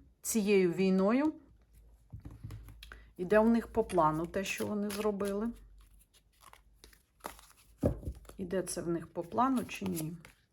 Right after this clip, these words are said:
Да. Да. Да, мої дорогенькі, ще як іде по плану.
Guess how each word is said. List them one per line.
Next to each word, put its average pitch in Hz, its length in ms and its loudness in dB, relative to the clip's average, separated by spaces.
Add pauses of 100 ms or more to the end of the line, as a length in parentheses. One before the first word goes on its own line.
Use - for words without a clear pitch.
(1400)
Да. 240 460 2 (1600)
Да. 226 580 4 (1400)
Да, 208 360 10
мої 202 300 6
дорогенькі, 160 640 -4
ще 240 260 -2
як 196 360 2
іде 175 160 -2
по 170 180 -6
плану. 151 460 -2